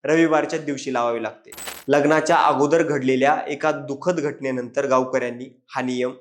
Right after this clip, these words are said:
जपला आहे. असो, तुम्हाला या गावाच्या अनोख्या परंपरेबद्दल काय वाटतं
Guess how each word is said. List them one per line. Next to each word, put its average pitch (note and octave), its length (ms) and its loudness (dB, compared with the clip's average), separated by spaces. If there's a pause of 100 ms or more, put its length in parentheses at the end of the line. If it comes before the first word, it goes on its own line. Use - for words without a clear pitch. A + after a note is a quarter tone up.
(360)
जपला C3 300 2
आहे. B2+ 200 -2 (640)
असो, - 580 -2 (140)
तुम्हाला G3+ 300 4
या A3+ 120 4
गावाच्या E3+ 460 4
अनोख्या F3 460 0
परंपरेबद्दल C#3+ 720 -2
काय C#3+ 200 0
वाटतं C#3 380 -4